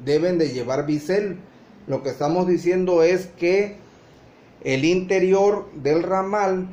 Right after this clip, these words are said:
va a montar o a conectar con el exterior del cabezal. Por ello es que tiene que calcularse con el radio interior,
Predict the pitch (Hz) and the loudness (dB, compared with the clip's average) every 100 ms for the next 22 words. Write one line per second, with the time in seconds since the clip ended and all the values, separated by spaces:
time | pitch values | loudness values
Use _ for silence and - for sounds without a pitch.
0 | - - - - - 131 160 175 185 185 | -14 -20 -20 -20 -16 -4 0 2 0 -4
1 | - 147 139 139 135 131 - 180 196 214 | -8 -4 -2 0 -2 -4 -4 -2 0 -4
2 | - - - - - - - 135 165 190 | -10 -20 -20 -20 -20 -20 -10 0 2 2
3 | - 156 143 156 135 131 120 - 165 202 | 0 -6 -6 -4 -4 -4 -8 -4 -2 -2
4 | 202 175 147 131 123 117 - 127 131 165 | -2 -2 -2 -2 -4 -6 -8 -4 2 2
5 | 196 190 - - - - 147 131 117 127 | 2 -2 -14 -20 -20 -18 -6 -4 -4 -4
6 | 117 113 135 131 110 - - - 120 120 | -4 -4 -2 -2 -2 -8 -20 -8 -4 -2
7 | 147 165 160 156 165 165 156 151 156 151 | 0 2 4 4 0 -4 -4 -2 -2 -4
8 | - 160 165 165 160 151 160 165 170 175 | 0 2 2 0 -2 -4 0 2 2 0
9 | - 190 190 - - - - - - 156 | -2 -4 -4 -8 -20 -20 -20 -20 -12 -6
10 | 135 123 123 127 151 165 170 175 180 175 | -4 -4 -4 -4 -2 0 0 0 0 -6
11 | - - - - - - 135 127 - 120 | -20 -20 -20 -20 -20 -10 -6 -6 -4 -2
12 | 135 147 | 2 2